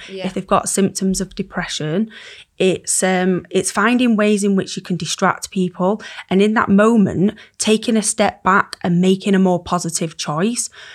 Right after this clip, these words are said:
Speaker 2: But what's important is not to pressure somebody.
Speaker 1: Yeah.
Speaker 2: We can't put that pressure on them because we can only control ourselves and our responses to that. We can't control someone else's.
Speaker 1: Yeah.
Speaker 2: So we need to be patient with people.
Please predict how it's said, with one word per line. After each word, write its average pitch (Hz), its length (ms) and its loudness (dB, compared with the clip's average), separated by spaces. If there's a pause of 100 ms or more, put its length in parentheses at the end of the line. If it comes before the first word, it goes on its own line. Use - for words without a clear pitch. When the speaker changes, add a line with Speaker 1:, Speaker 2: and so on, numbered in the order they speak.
(200)
Speaker 2:
But 196 100 2
what's 208 280 0
important 220 480 2
is 170 220 -4
not 190 440 4
to 190 80 -4
pressure - 400 -4
somebody. 151 720 -4
Speaker 1:
Yeah. 175 220 -12 (220)
Speaker 2:
We 196 140 2
can't 220 340 2
put 247 160 0
that - 200 0
pressure 202 360 -4
on 165 180 -2
them 156 300 -2 (420)
because 196 320 0
we 220 240 2
can 233 240 -2
only 214 320 4
control 185 880 2
ourselves 160 840 0
and - 180 -2
our 165 240 2
responses 156 640 -6
to - 100 -10
that. - 160 -6
We 175 80 -4
can't 185 360 -2
control 175 440 -2
someone 170 300 -2
else's. 160 480 -4
Speaker 1:
Yeah. 170 100 -12 (240)
Speaker 2:
So 202 140 0
we 190 160 2
need 208 260 2
to 202 80 -4
be 202 120 -2
patient 190 500 -2
with 165 180 -8
people. 170 580 -4